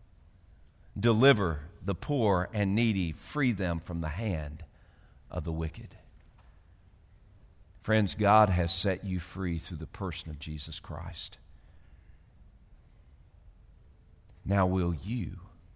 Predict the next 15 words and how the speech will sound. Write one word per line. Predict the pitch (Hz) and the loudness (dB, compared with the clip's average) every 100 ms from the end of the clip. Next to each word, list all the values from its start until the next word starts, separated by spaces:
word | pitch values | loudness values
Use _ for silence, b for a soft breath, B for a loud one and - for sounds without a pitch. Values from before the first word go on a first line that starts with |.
| - - - - - b b b - 80 | -20 -20 -20 -20 -20 b b b -14 -2
be | 92 87 | 2 2
his | 78 131 127 80 76 71 - - | 0 -4 -2 -2 -2 -6 -10 -8
ambassador | 90 82 73 82 76 - - - - - - - b b b b b b - - - - - - - - | -4 -2 -2 -2 -4 -8 -14 -20 -20 -20 -20 -20 b b b b b b -20 -20 -20 -20 -20 -20 -20 -8
in | 87 | -2
a | 85 | 0
dark | 76 76 71 - | 0 -2 -4 -12
world? | - - - - - - - - - - - - - - - - - - - - - - | -16 -18 -20 -20 -20 -20 -20 -20 -20 -20 -20 -20 -20 -20 -20 -20 -20 -20 -20 -20 -20 -20
Would | - | -10
you | 117 | 2
bow | 104 | 4
your | 90 82 | 4 4
heads | 87 - | 0 -4
with | 78 | -8
me, | 73 | -8
please? | - 80 73 - | -6 -8 -8 -12